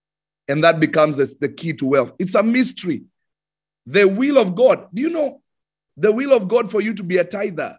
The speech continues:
If you told somebody, they'll say, "You're, ah, what do you mean? You give ten percent of your income. What do you mean? That's money that you could do something else with." But it is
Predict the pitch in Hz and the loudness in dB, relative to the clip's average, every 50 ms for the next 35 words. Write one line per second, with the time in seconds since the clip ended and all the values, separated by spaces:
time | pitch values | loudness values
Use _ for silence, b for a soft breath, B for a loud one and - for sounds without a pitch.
0 | _ _ _ _ 202 202 170 185 196 190 196 - 233 247 240 208 190 - 202 208 | _ _ _ _ -8 -4 -2 -2 -2 -2 -2 0 0 0 0 0 -2 -2 -2 -2
1 | 196 180 175 165 160 156 165 165 165 - - 202 190 170 156 - - - - - | 0 -2 -2 -2 -2 -4 -4 -6 -8 -8 -10 -6 -4 -2 -4 -4 -6 -14 -16 -10
2 | 294 - - - _ 359 415 - 226 202 190 175 135 - 95 - - _ _ _ | -8 -8 -8 -8 _ -12 -10 -6 -4 -2 -2 -2 -2 -4 -8 -12 -20 _ _ _
3 | _ _ _ _ _ _ _ 135 160 156 131 165 185 185 185 175 170 160 156 165 | _ _ _ _ _ _ _ 0 0 2 2 0 0 0 2 0 0 0 0 -2
4 | 143 - - 165 156 143 - 135 127 127 127 120 151 151 143 - - 120 151 185 | -4 -4 -4 -4 -4 -4 -6 -6 -4 -4 -4 -2 -4 -6 -6 -8 -10 -8 -4 -4
5 | 180 175 160 147 131 107 - - _ _ _ _ _ _ _ _ _ - 180 226 | -2 -2 -2 -4 -4 -6 -8 -12 _ _ _ _ _ _ _ _ _ -2 -2 -2
6 | 214 - 208 214 214 220 220 214 196 185 180 185 - 170 - 180 170 165 208 208 | -2 -2 0 2 2 4 4 4 4 2 2 2 0 -2 -2 0 0 0 -2 -2
7 | - 220 202 196 - 190 170 143 160 202 208 190 190 - 131 107 95 - _ _ | -2 -2 -2 -2 -4 -6 -6 -4 -4 -2 -2 -4 -6 -8 -12 -14 -14 -16 _ _
8 | _ _ _ _ _ _ _ _ _ _ _ _ _ _ _ _ 98 107 156 156 | _ _ _ _ _ _ _ _ _ _ _ _ _ _ _ _ -8 -2 0 0
9 | 151 - - - _ _ _ _ _ - 165 160 - - - 165 156 135 | 0 -2 -6 -16 _ _ _ _ _ 0 0 0 0 -2 -2 0 0 0